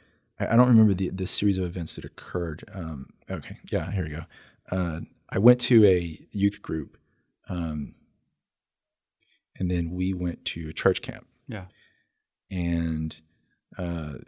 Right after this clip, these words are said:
Speaker 1: you know, you had this sort of spiritual awakening, spiritual moment at church camps, which you often happen,
Speaker 2: Mm-hmm.
Speaker 1: right? They're,
Speaker 2: Mm-hmm.
Speaker 1: they're geared towards doing that.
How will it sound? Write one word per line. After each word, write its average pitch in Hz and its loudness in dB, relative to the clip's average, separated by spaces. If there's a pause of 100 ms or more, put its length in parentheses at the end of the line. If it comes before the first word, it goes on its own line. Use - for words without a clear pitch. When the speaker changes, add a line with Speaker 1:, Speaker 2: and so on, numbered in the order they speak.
Speaker 1:
you 101 -2
know, 95 2
you 92 2
had 104 2
this 98 0
sort 98 -2
of 85 -8
spiritual 82 -2
awakening, 90 -8
spiritual 87 -6
moment 82 -8
at - -18
church - -8
camps, - -10
which - -8
you 95 -4 (140)
often 92 -2 (100)
happen, 85 -10
Speaker 2:
Mm-hmm. 113 -8
Speaker 1:
right? 87 -8 (220)
They're, 104 -8
Speaker 2:
Mm-hmm. 123 -6
Speaker 1:
they're 101 0
geared 78 -8 (420)
towards - -10 (260)
doing 90 2
that. 73 -10